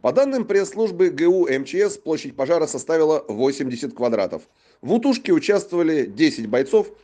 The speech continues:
на двух машинах. По факту гибели мужчины в будке Чкаловский следственный отдел С У С К Р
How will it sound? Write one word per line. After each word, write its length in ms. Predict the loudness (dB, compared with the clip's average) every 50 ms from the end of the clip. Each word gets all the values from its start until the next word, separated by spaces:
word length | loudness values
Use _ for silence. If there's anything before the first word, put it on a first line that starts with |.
| _
на 160 | -2 -2 0
двух 220 | 0 0 -2 -4 -2
машинах. 420 | -4 -4 -4 -4 -8 -10 -12 -14 -18 _ _ _ _ _ _ _ _ _ _ _ _
По 140 | -2 0 2
факту 320 | 2 0 0 -2 -4 -4
гибели 320 | -2 -2 0 2 4 4 4
мужчины 480 | 2 0 -2 -4 -6 -4 -2 0 -2
в 80 | -2 -2
будке 440 | -4 -6 -6 -6 -6 -8 -10 -10 -10 -14 _ _ _ _ -16
Чкаловский 600 | -16 -4 0 2 4 4 4 2 0 -4 -10 -10
следственный 460 | -4 0 2 2 2 0 -2 -6 -6
отдел 520 | -2 0 0 -2 0 0 0 0 0 0 -2 -2
С 220 | -4 -4 -4 -4 -2
У 160 | -2 -2 0 0
С 200 | -2 -2 -4 -4
К 80 | -2
Р 280 | 0 2 2 2 -2